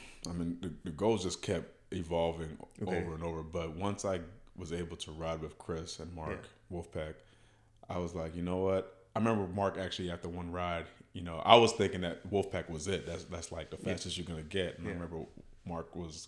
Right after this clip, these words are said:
Speaker 1: complimenting me at the ride. I was like, "You know, you're riding really good. You improved a lot. You're like,
Speaker 2: Yeah.
Speaker 1: maybe,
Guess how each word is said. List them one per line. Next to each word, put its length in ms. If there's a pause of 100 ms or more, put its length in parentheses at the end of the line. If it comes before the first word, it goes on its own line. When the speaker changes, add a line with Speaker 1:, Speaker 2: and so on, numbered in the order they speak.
Speaker 1:
complimenting 560
me 80
at 120
the 60
ride. 120
I 40
was 100
like, 120
"You 60
know, 140
you're 180
riding 320
really 140
good. 180
You 140
improved 360
a 60
lot. 240
You're 100
like, 180
Speaker 2:
Yeah. 40
Speaker 1:
maybe, 400